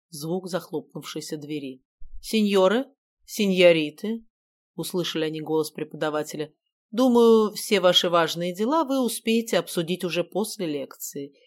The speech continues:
Сейчас же мне хочется, чтобы вы сосредоточили всё своё внимание на моей скромной персоне". Студенты вернулись на свои места. На кафедре стоял преподаватель лет семидесяти,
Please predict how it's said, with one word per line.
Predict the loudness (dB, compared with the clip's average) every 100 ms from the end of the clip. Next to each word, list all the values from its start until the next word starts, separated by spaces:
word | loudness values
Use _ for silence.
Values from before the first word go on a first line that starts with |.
| _
Сейчас | -10 0 2
же | 2
мне | -2 -2
хочется, | -2 -4 -4 -8
чтобы | -8 -6 -4
вы | -4
сосредоточили | -4 -4 -4 0 0 0 -4 -4 -6 -8
всё | -8 -6 -6
своё | -4 0 0
внимание | 2 0 0 0 -2 -4 -8 _ -4
на | -2 -2 0
моей | 2 0 -2 -6 -6 -12
скромной | -16 -6 0 0 -2 -6
персоне". | -8 -8 -8 -10 -10 -14 _ _ _ _ _ _
Студенты | _ -2 0 -2 -2
вернулись | -2 -2 -4 -6
на |
свои | -6 -2 -2
места. | -2 -8 -10 -10 -10 _ _ _ _ _ _
На | -6
кафедре | -2 -2 -2 -4
стоял | -4 -4 0 0
преподаватель | -2 -6 -2 0 0 0 -2
лет | -2 -4
семидесяти, | -4 -2 -2 -2 -10 -12 -12 -14